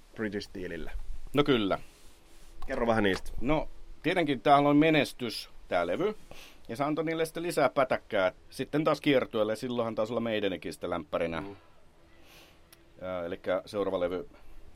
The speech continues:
Speaker 2: ää, ilmestyy vuonna, vuotta myöhemmin, kahdeksankymmentäyksi, Point of Entry. Tää on kans vähän semmonen, s-, niinku jos mietitään British Steelin kokonaisuutta, niin sehän on niinku siis turpaa vetoa periaatteessa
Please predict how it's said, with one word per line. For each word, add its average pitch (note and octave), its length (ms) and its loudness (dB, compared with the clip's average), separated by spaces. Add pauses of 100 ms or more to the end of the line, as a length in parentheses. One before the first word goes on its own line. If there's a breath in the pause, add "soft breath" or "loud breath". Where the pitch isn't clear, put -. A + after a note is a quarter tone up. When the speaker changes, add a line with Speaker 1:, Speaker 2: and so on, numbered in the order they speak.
(180)
Speaker 2:
ää, E2+ 220 -10 (120)
ilmestyy F#2 380 0
vuonna, G#2 240 2 (580)
vuotta F3+ 240 0
myöhemmin, C3+ 480 -4 (180)
kahdeksankymmentäyksi, B2+ 580 -4 (220)
Point A#2+ 220 0
of - 80 -2
Entry. E2 400 -2 (320)
Tää F#3 220 4
on E3+ 220 2 (520)
kans C#3 340 -2
vähän D#3+ 260 0
semmonen, A#2+ 640 -2 (960)
s-, - 540 -14 (120)
niinku A#2+ 220 -8
jos C3+ 200 -4
mietitään C#3+ 340 0
British E3+ 300 -4
Steelin A2+ 360 -4
kokonaisuutta, F#2+ 840 -4
niin F2 80 -6
sehän B2 300 -4
on G2+ 100 -4
niinku F2 180 -8
siis F2 300 -10 (180)
turpaa A#2 420 0
vetoa F#2 360 -2 (140)
periaatteessa F2+ 760 -6